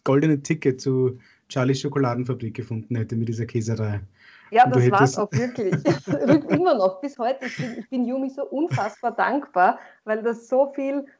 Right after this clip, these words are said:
Speaker 2: so viele, ja, Türen geöffnet hat und Wege geebnet hat für mich, weil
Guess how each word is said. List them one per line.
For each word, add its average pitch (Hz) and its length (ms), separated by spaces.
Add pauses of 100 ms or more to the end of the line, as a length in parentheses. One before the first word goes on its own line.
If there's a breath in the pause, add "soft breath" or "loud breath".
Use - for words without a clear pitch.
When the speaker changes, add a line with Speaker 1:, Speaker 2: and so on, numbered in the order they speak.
Speaker 2:
so 277 140
viele, 285 340 (180)
ja, 247 400 (320)
Türen 294 280
geöffnet 240 440
hat 247 120
und 240 140
Wege 208 260
geebnet 240 420
hat 247 180
für 247 140
mich, 262 260
weil 226 300